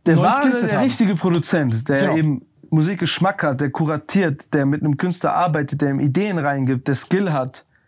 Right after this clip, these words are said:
Speaker 1: der wird kein Problem haben. Der wird einfach nur ein leichteres Leben haben.
Speaker 2: Und krassere Produkte bauen können.
Speaker 1: Genau. Der Beatmaker, der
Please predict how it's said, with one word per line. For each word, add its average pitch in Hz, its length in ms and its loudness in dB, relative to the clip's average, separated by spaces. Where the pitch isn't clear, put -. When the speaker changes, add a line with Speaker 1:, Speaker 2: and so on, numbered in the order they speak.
Speaker 1:
der 135 80 2
wird 147 100 0
kein 143 160 -2
Problem 123 380 0
haben. 131 300 -4
Der 135 80 2
wird 139 80 0
einfach 139 160 0
nur 139 100 0
ein 135 40 0
leichteres 135 360 0
Leben 143 240 2
haben. 131 200 -4
Speaker 2:
Und 156 160 0
krassere 156 300 -4
Produkte 147 380 -4
bauen 123 240 -4
können. 143 100 0
Speaker 1:
Genau. 156 380 0
Der 127 360 0
Beatmaker, 143 920 0
der 151 320 -2